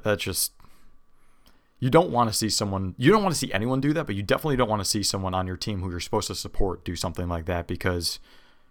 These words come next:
you have to call balls and strikes, especially when you, you know, wanna be considered, like, a fair critic, and that's a, like, just a complete cheap shot.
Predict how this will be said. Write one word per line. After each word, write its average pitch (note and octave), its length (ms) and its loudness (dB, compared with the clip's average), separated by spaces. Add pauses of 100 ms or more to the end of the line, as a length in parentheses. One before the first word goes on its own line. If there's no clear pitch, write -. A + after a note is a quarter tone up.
(300)
you G#2+ 140 0
have G#2 180 8
to - 80 0
call G#2 160 4
balls G2 320 2
and F2 80 -4
strikes, G#2+ 640 2 (200)
especially G#2+ 360 0
when F#2+ 160 -2
you, F#2+ 240 -4 (200)
you - 60 -8
know, F2+ 140 -6
wanna F#2 300 0 (180)
be G2 80 -4
considered, F#2 480 -4
like, F2 140 -4
a F2 40 -6
fair F#2 320 -4 (180)
critic, G#2 480 0 (440)
and F#2 280 -2
that's - 220 0
a, A#2 60 -2
like, G#2 240 -4
just F#2+ 180 -6
a G2+ 60 -4
complete - 380 -6
cheap F#2+ 260 -6
shot. D#2 280 -10